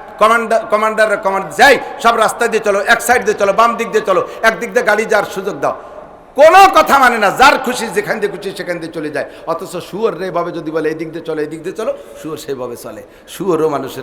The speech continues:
কথা শোনে, মানুষই আল্লাহর কথা শোনে না। এজন্য আল্লাহ কয়, "উলাইকা কাল আনআম বাল হুম আদাল্লু উলাইকা হুমুল গাফিলুন।" মাঠে গরু ছেড়ে দেবেন, এ ভাই মাঠে গরু ছেড়ে দেবেন, দেখবেন গরুতে আলগা খোলা মাঠের ঘাস খায়,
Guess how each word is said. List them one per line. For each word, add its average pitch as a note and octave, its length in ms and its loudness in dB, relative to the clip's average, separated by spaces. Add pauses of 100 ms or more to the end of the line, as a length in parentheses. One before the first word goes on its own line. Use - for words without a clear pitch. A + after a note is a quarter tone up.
কথা B2+ 200 -10
শোনে, A#2 240 -14 (240)
মানুষই G3 400 -2
আল্লাহর D#3 360 -2
কথা B2 140 -8
শোনে B2+ 280 -8
না। A2 140 -10 (220)
এজন্য G3 340 4
আল্লাহ E3+ 260 4
কয়, D3+ 140 6 (260)
"উলাইকা F3 480 8
কাল A3 220 8
আনআম G3+ 380 8 (220)
বাল A3+ 160 8
হুম E3+ 240 4
আদাল্লু G#3 520 6 (100)
উলাইকা G#3+ 460 6
হুমুল F#3+ 260 2
গাফিলুন।" F3+ 400 4 (180)
মাঠে G#3 300 4
গরু G#3 220 4
ছেড়ে A3 220 0
দেবেন, F3+ 260 2 (220)
এ A3 80 6
ভাই B3 160 8
মাঠে A3 280 4
গরু G#3+ 220 2
ছেড়ে A3 240 0
দেবেন, F#3 240 0
দেখবেন G3+ 340 4 (400)
গরুতে A3 480 4 (120)
আলগা G#3 320 4
খোলা G#3 340 2
মাঠের G3+ 320 0
ঘাস F#3 260 2
খায়, C#3+ 200 0